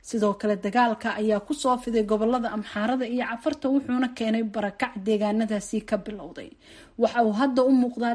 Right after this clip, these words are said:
dagaalka mid saddex gobol ku faafaya, halka ay dhici karto in kuwo kalena uu sii gudbo. Beesha caalamka ayaa walaac weyn ka muujinaysa dagaalka sii xoogaysanaya ee dalka Ethiopia,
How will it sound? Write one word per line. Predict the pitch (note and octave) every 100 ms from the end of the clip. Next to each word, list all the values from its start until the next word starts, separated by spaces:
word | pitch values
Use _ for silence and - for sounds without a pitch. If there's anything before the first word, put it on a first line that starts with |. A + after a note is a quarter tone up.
| A3
dagaalka | A3 B3 A#3+ A#3+ A3+
mid | A#3 A#3+
saddex | - C#4+ B3 A3+ G3+
gobol | G#3 G#3+
ku | G#3+ A#3
faafaya, | - G3+ G3+ G3+ D3+ - - - -
halka | - C4+ C4+
ay | A3 G#3
dhici | G#3 C#4 A#3+
karto | - G#3 -
in | A3+ A3+
kuwo | - A#3
kalena | A3+ G#3+ G#3 F#3+
uu | F#3+
sii | F#3 - F3
gudbo. | - _ - - - _
Beesha | D#4+ F#4+ F#4
caalamka | - D4 A#3+ G3 A3+
ayaa | A3 A3
walaac | A3 C#4 D4 B3+
weyn | B3 A3+
ka | C#4+
muujinaysa | B3 A#3 - A#3+ G3+ - A#3+ G#3+
dagaalka | A3 G#3+ A#3+ A3+ A3
sii | A3 C#4+ D#4
xoogaysanaya | A#3+ G#3+ G#3 G3+ A3+ G#3 A3
ee | G#3+
dalka | F#3+ A#3+ C4 -
Ethiopia, | G#3+ - C4 G#3 G3